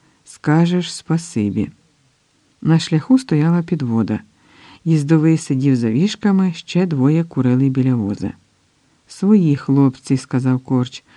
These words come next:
«один із Торчина, а двоє з Головина. До нас у бригаду просяться». Василь задоволено кивнув. Їхнього полку день у день прибувало.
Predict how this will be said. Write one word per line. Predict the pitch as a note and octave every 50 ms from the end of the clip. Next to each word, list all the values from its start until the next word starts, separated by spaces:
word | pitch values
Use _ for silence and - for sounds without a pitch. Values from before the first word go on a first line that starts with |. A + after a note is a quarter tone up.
| - - - - _
«один | - D#3+ C#3+ D#3+ E3+ E3+ D#3+ - -
із | - C3+ B2+ C3
Торчина, | - - - D#3+ D#3+ E3+ E3+ E3 - G#3+ G3+ G3 G#3 G#3 G#3+ G#3+ -
а | C#3+
двоє | B2 B2 B2+ C#3 D#3+ F3 F3+ F3+ E3+
з | D#3
Головина. | D3+ D3+ D#3 D#3+ E3 D#3+ D#3+ D3 C3 A#2+ A#2 A2 G#2+ - _ _ _ _ _ _ _ _ _ _ _ _
До | - D3 D3
нас | D3 D#3+ F#3 G#3+ G#3+ - - - _
у | -
бригаду | E3+ E3 - F#3+ F#3+ D3+ C#3 B2 A#2 A2+ B2
просяться». | A#2+ - - B2 A#2 A2+ - - G2 F2+ - - F#2 D2+ - _ _ _ _ _ _ _ _ _ _ _ _ _ _ _ _ _ -
Василь | C3+ C3 B2 - - - F3+ G#3+ A3
задоволено | F#3+ D#3+ C3 A2 A#2 A2 A#2 C#3 D3+ D3+ C#3+ D3 C#3+ C#3
кивнув. | - - C#3 C3+ B2+ A#2+ G#2+ G#2 G2 - _ _ _ _ _ _ - - _ _
Їхнього | - B2+ B2+ C#3 F#3+ G#3 - B3 A3+ G#3 G#3+
полку | G3+ G#3 - C3+ D3 F3+ G3+ G#3 - G3
день | F3+ D3 C3 C#3+ F3+ G3
у | F3+
день | D3+ B2+ B2 C3 D3+ E3+ E3
прибувало. | E3 - D3+ C#3+ C3 C3+ A#2+ A#2 A2+ A#2 D#3 F3+ F3 D3 G#2